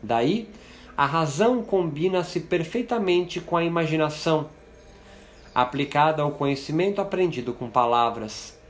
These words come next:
Ao romper com a lógica racional, a imaginação liberta o pensamento dos limites do mundo material,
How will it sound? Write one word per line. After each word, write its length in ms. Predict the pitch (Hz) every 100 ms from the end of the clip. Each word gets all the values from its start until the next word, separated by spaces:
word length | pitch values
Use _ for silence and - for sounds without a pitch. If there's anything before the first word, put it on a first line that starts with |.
| - - - -
Ao 120 | - 113
romper 380 | 135 131 165
com 100 | -
a 60 | 139
lógica 420 | 131 135 135 120
racional, 580 | 113 127 - 120 143 156
a 40 |
imaginação 640 | 123 127 127 135 127 - 160
liberta 540 | 160 143 143 156 -
o 40 | -
pensamento 580 | 127 127 135 131 139
dos 180 | 135 127
limites 500 | 123 131 151 165 147
do 120 | 147
mundo 280 | 139 139 139
material, 680 | 143 135 147 123 117 127